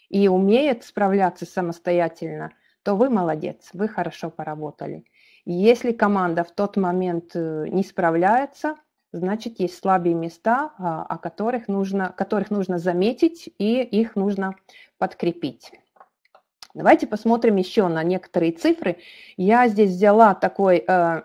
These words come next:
м, реальный <clears throat> пример одной структуры и хотела показать, вот, кроме теории, которую я вам сегодня х-, стараюсь объяснить, э, дать, э,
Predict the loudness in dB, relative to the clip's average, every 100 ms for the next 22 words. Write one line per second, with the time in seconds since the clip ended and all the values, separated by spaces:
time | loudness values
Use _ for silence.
0 | -8 -6 -6 -8 -6 -2 2 4 4 4
1 | 2 -2 -6 _ _ _ _ 0 2 2
2 | -6 _ _ _ _ _ _ -2 4 6
3 | 6 6 6 4 2 2 0 -2 -6 -4
4 | 2 4 4 0 -8 -20 -20 -14 0 2
5 | 2 2 4 4 4 2 4 6 4 2
6 | -4 -4 -8 0 2 2 0 4 6 8
7 | 6 4 0 -2 0 2 2 2 0 -2
8 | -4 -2 0 0 -4 -12 _ 0 2 0
9 | -2 -16 -10 -6 -6 -4 -4 -4 -8 _
10 | -20 -20 -12 -6 -6 -6 -6 -6 -2 0
11 | 0 -2 -4 -2 0